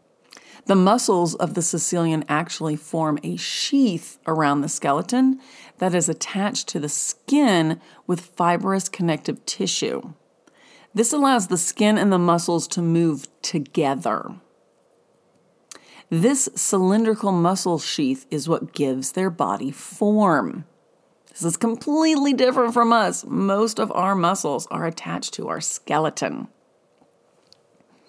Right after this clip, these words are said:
The more and more we get into this anatomy, the cooler these caecilians are. Now, caecilians lack functional bone marrow, which is where blood cells are produced in other vertebrates.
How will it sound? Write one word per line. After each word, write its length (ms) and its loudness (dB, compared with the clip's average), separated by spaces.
The 60 0
more 260 6
and 100 8
more 180 6
we 80 4
get 220 4
into 240 2
this 160 -2
anatomy, 580 2
the 140 -2
cooler 440 2
these 280 0
caecilians 520 2
are. 360 -2
Now, 80 4
caecilians 760 4
lack 320 0
functional 500 0
bone 440 2
marrow, 480 -2
which 200 0
is 160 -2
where 140 2
blood 360 0
cells 380 -2
are 140 -4
produced 600 -4
in 200 -2
other 200 2
vertebrates. 600 -6